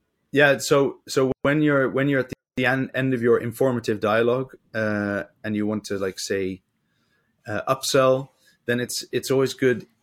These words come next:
if you, if the persona is kind of clear to the user and also that it's very enticing. So there's all kinds of behavioral techniques to get people to be more, more enticed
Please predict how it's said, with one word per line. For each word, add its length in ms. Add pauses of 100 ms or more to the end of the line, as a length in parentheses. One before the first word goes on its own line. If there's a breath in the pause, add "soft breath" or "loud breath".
(140)
if 280
you, 440 (420)
if 180
the 120
persona 520
is 120
kind 220
of 120
clear 480
to 180
the 120
user 580
and 160
also 380
that 240 (580)
it's 160
very 220
enticing. 500
So 180
there's 240
all 100
kinds 220
of 80
behavioral 480
techniques 680 (480 soft breath)
to 100
get 180
people 300
to 320
be 340
more, 480 (120)
more 280
enticed 640